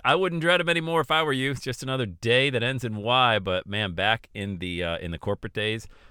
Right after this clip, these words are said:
not gonna lie, didn't enjoy it. Did not enjoy it. Did not have a lot of confidence that I could transform my life. Just didn't. Didn't have a blueprint, didn't have a mentor, didn't really have any reason to believe I would be doing nothing but going to a job every single day.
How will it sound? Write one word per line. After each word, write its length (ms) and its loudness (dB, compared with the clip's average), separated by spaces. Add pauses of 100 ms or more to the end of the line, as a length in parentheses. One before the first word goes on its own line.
(140)
not 180 0
gonna 140 -2
lie, 280 4 (500)
didn't 160 0
enjoy 360 2
it. 120 -2 (320)
Did 160 -2
not 220 0
enjoy 260 0
it. 80 -4
Did 140 -6
not 180 0
have 140 -2
a 60 -2
lot 260 2
of 100 -4
confidence 840 -2 (440)
that 100 -2
I 100 2
could 200 -8
transform 580 -6
my 120 -4
life. 440 -8
Just 320 -10
didn't. 400 -6
Didn't 220 -6
have 200 -6
a 120 -8
blueprint, 760 -2
didn't 220 -8
have 120 -6
a 60 -10
mentor, 840 2
didn't 280 -6
really 240 -2
have 180 -4
any 180 -4
reason 360 -6
to 60 -6
believe 500 0
I 80 0
would 160 -4
be 120 -4
doing 240 -6
nothing 300 -6
but 120 -8
going 200 -6
to 80 -4
a 60 -4
job 340 -4
every 200 -8
single 280 -12
day. 380 0